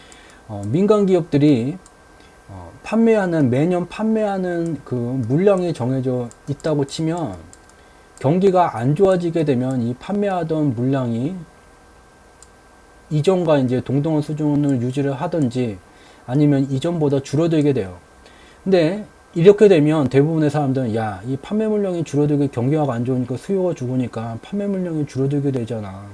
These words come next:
그러면 결국 기업 가치 떨어지게 되고, 그렇게 되면 기업 지분 가치가 뭐야? 주가지? 주가도 올라가기 힘들어져.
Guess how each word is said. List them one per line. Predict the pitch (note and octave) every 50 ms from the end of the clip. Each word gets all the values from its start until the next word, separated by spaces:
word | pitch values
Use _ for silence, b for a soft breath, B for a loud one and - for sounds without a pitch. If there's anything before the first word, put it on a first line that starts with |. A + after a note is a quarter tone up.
| -
그러면 | - - D#3+ E3 D#3+ D#3 D3+ D3+ - -
결국 | - - B2 B2+ C3 D3 C3+
기업 | - - B2+ C#3+ D3+ D3
가치 | D#3 C#3+ - - - D3 C#3 C3+ C3 B2+ B2+
떨어지게 | - E3+ F3 F#3+ F#3+ F3+ F3+ E3+ E3
되고, | D#3 C3 A2+ G2 G#2 G#2+ G#2+ G#2 G#2 G2 F#2+
그렇게 | - C3+ C#3+ - D3+
되면 | C#3+ C#3+ A#2+ A#2+ C3+ D#3 G3+ G3+ - B B B B B B B
기업 | B - D3 F3 F3 D#3
지분 | - - D3 C#3+ E3 F3+
가치가 | E3+ E3+ D#3 - D3+ D#3+
뭐야? | C#3+ A#2+ B2 B2+ C3 C#3+ F3 F#3+ - - -
주가지? | - - B2+ - - E3 D3+ C#3+ - F#3+ F3 C3+ G#2 F#2 -
주가도 | - - - - E3+ D#3 D3 D3 C#3 C3+ C#3+ C#3 A2+ G2+ - B B B B B A2+
올라가기 | A#2 B2+ D3+ D#3 C#3+ C#3 C#3
힘들어져. | C3 - G3 G3 G3 G3+ F#3+ E3+ - C3+ G2+ G2